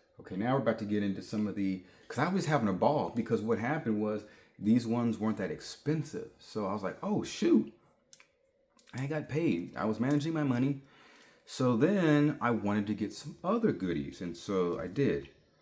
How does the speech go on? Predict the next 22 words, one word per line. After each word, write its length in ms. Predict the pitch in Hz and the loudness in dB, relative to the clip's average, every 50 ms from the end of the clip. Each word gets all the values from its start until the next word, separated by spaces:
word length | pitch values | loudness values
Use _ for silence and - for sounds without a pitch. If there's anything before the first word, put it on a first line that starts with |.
| _ _ _ | _ _ _
So 220 | - - - 95 | -18 -10 -8 -6
this 240 | 85 101 135 135 - | -2 -2 -2 -2 0
one 180 | 143 139 131 131 | 0 2 2 2
is 140 | 123 110 | 2 0
the 100 | - - | 0 -2
My 200 | 101 98 98 95 | 0 0 0 -2
Father, 720 | 92 - - - 123 123 127 127 120 127 123 123 123 123 123 - - _ _ _ _ _ _ _ _ _ _ _ _ _ | -4 -4 -2 2 2 4 4 4 2 2 0 0 0 -2 -4 -8 -12 _ _ _ _ _ _ _ _ _ _ _ _ _
uh, 800 | - - 107 110 107 107 104 104 101 101 98 98 98 98 95 95 92 92 - - - - _ _ _ _ _ _ _ _ _ _ _ _ _ _ _ _ _ _ _ _ _ _ _ _ _ _ _ _ _ _ _ _ _ _ _ _ _ _ - - - | -6 -4 0 0 2 2 2 2 2 0 0 0 0 0 0 0 -2 -4 -10 -18 -20 -20 _ _ _ _ _ _ _ _ _ _ _ _ _ _ _ _ _ _ _ _ _ _ _ _ _ _ _ _ _ _ _ _ _ _ _ _ _ _ -20 -18 -12
I 100 | - 95 | -10 -8
can't 260 | 92 - 127 127 - | -6 -6 -6 -6 -6
pronounce 540 | - - 131 123 110 104 104 107 107 107 - | -6 -4 -2 0 0 0 0 -2 -4 -4 -6
the 120 | - 101 98 | -6 -4 0
name. 480 | 98 104 110 113 113 117 117 113 113 - | 2 4 6 6 6 4 2 -2 -4 -6
Oh, 200 | 110 101 87 - - - - _ _ _ _ | -6 -6 -8 -8 -10 -14 -20 _ _ _ _
hold 140 | 104 98 - | -12 -10 -10
on, 60 | 101 - | -12 -8
let 80 | - 110 | -6 -4
me 80 | 107 | -4
get 160 | 95 113 107 | -2 -2 -4
my 100 | - 90 | -4 -6
glasses 480 | 87 82 90 92 92 90 90 - 95 80 | -4 -2 -2 -2 -2 -2 -4 -8 -10 -10
on. 300 | 85 85 85 85 87 90 | -10 -10 -10 -10 -12 -12